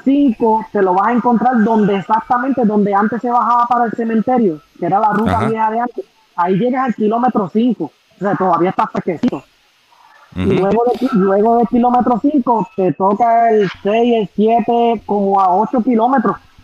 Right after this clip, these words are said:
Speaker 1: Los primeros ocho kilómetros son los malos y después de los ocho kilómetros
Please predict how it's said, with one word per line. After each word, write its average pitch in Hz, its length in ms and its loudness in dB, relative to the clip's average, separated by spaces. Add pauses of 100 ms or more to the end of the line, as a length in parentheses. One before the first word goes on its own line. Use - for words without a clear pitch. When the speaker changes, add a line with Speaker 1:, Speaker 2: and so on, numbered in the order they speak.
(140)
Speaker 1:
Los 190 160 -2
primeros 208 380 2
ocho 262 140 -2
kilómetros 262 520 0
son 233 160 0
los 254 100 0
malos 269 480 0
y 202 60 2
después 190 340 0
de 220 140 0
los 214 160 2
ocho 220 160 -2
kilómetros 226 560 0